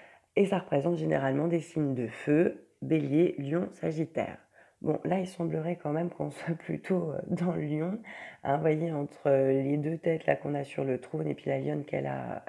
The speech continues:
à ses pieds. Donc ça, c'est un bon totem aussi pour nous, hein. Donc là, ce serait plutôt le plexus, euh, solaire qui serait mis en avant. D'ailleurs, euh,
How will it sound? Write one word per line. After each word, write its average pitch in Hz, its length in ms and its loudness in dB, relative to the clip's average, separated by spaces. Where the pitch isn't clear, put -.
à 156 80 -4
ses 143 200 -4
pieds. 190 420 0
Donc - 160 -8
ça, 143 80 -8
c'est 160 160 0
un 151 100 4
bon 220 220 2
totem 269 440 4
aussi 226 280 0
pour 190 220 0
nous, 135 240 0
hein. 160 100 -2
Donc 160 260 0
là, - 100 10
ce - 60 -4
serait - 160 2
plutôt 196 300 4
le 117 100 6
plexus, - 720 -2
euh, 175 240 10
solaire 214 480 2
qui - 140 -12
serait 185 200 0
mis 202 200 2
en 180 120 4
avant. 170 480 0
D'ailleurs, 165 480 0
euh, 147 80 2